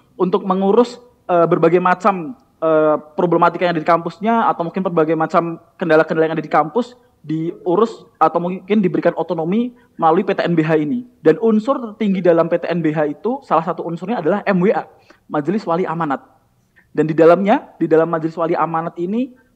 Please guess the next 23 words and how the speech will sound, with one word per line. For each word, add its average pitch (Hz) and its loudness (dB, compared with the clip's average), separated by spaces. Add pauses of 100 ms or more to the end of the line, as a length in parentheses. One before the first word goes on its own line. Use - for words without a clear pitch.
(520)
ada, 170 2 (320)
eh, 160 0
unsur 175 -2
yang 180 -2
dinamakan, 165 -2 (320)
eh, 151 0 (240)
yang 160 0
di, 160 -6 (1080)
eh, 151 2
wakilkan 165 2
oleh 180 0
mahasiswa, 156 -6
teman-teman 151 -4
mahasiswa. 139 -8 (320)
Nah, 165 0
saat 180 -2
ini 285 -2
kita 254 -2
lihat 160 0 (240)
bagaimana 165 0
Kemendikbud 208 0 (320)
dengan 175 0
sistematiknya 202 -4